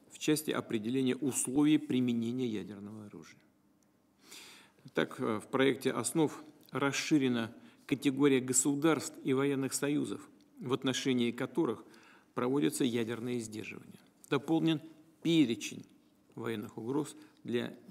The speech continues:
нейтрализации которых выполняются мероприятия ядерного сдерживания. На что, э, ещё особо хотел бы обратить ваше внимание.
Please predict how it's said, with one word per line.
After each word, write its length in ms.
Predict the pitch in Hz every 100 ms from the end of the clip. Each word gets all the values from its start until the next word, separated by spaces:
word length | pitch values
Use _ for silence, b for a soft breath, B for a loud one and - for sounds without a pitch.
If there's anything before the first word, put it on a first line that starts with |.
| 147
нейтрализации 640 | 123 - 120 117 170 -
которых 380 | - - - - - B -
выполняются 640 | 123 123 117 139 147 -
мероприятия 600 | 120 110 - 107 113 113
ядерного 500 | 101 98 101 101 110
сдерживания. 440 | 113 95 - - - _ _ _ B B B B B B -
На 120 | 151
что, 280 | - 151 131
э, 40 | - B B B B B B _ _ 117 113 - 107
ещё 480 | 110 139 - - 151
особо 640 | - 127 - 156 156 123 110
хотел 400 | - 113 139 143
бы 220 | 131 123 -
обратить 480 | 110 113 110 123 -
ваше 220 | 120 131
внимание. 460 | 131 135 120 -